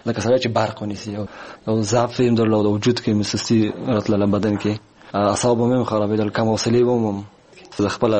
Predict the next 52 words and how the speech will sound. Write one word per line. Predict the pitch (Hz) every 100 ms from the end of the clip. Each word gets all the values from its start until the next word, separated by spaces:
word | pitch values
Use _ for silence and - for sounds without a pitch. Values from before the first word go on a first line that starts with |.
| 101
له | 95 113
دې | 113 104
عمله | 113 98
خسته | 104 98 131
شوم، | 110 98 98 101 101 - - -
ما | 107 104
تر | 104
کله | - 117 92 - -
خود | - 143 113
به |
خود | 107 131
زه | 107 117
خپل | 104 - 110
اولاد | 104 113 110
فکر | 117 110
کې | 104
شوم | 104 101 98
چې | 98
تر | 98
کله | - 107 101
به | 95 95 98 98 95
نشه | 95 101 107
کوم. | 107 107 107 - - -
دغه | 101 104
پیسې | 110 95 113 -
چې |
زه | 101 107
بازار | 101 98 107 101
کې | 104
زه | 104
مثلا | 98 98 98 98 98 - 95
ګولۍ | 98 107 107
په |
اخلم، | 107 107 104
دې | 95 107 80 - -
عوض | 107 104
باندې | 104 101 95 - - - -
ولې | - 98
میوه | 98 95 95
نه | 92
اخلم، | - 95
اولاد | 98 98 104
ته | 98
مې | 98 95
مثلا | - 92
یو | 95 101 107 - -
کور | - 107
کې | 101
ولې | 92 90
خرچ | 98 95
نه | 90
کوم. | 82 92